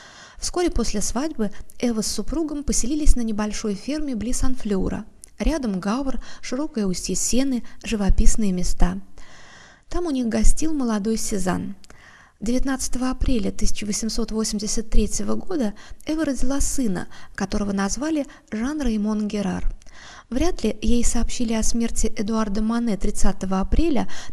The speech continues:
так как роды оказались очень тяжелыми, и ее самочувствие оставалось нестабильным. Тем не менее, в начале мая Эва посылает в салон пастель-модистка. Шестого мая тысяча восемьсот восемьдесят третьего года она умерла от послеродовых осложнений.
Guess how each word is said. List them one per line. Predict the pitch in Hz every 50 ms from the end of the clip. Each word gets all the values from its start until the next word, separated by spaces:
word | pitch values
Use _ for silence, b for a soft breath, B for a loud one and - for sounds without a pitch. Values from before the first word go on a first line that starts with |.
| -
так | - 226 220
как | - 220 - - -
роды | 269 320 339 269 196 202
оказались | 202 196 - 214 208 254 269 262 262 - - - -
очень | - 262 254 - 240 233
тяжелыми, | - - 247 226 240 277 262 214 175 170 170 165 196 B B B B -
и | 214
ее | 214 208 202 202
самочувствие | 190 - 202 185 185 185 - - 294 302 - - 262 247
оставалось | - - - - - 202 196 208 220 220 208 -
нестабильным. | 220 202 - - 208 202 180 190 185 185 170 185 185 196 - - B B B B B B B B B B
Тем | - - 226 208
не | 208 202
менее, | 214 269 320 370 330 233 196 - - - -
в | 208
начале | 214 220 - - 233 214 226
мая | 240 285 370 392 370 247 190 B B B B B B -
Эва | - 254 330
посылает | 320 - - 247 - - 233 233 233 226 -
в | -
салон | - 240 220 233 294 349 359 -
пастель-модистка. | - 214 - - 269 277 277 285 302 311 269 226 208 - - - - - 202 - 226 - B B B B B B B B B B B
Шестого | - - 240 - - - 294 285 262 269
мая | 254 247 240 226 202 190
тысяча | 190 - 208 180 - - 202
восемьсот | 202 - 214 202 - - 208 - -
восемьдесят | 208 190 - 196 190 196 - - 214 -
третьего | - 214 202 - - 208 208 220
года | 220 - - 180 196 - 95 B B B B B B -
она | - 214 233 262 254
умерла | 247 233 247 247 254 277 302 320 320 -
от | 226 220 - -
послеродовых | - 285 285 - - 254 247 226 226 214 208 214 226 -
осложнений. | 220 - - 214 208 208 - 202 190 185 175 175 - -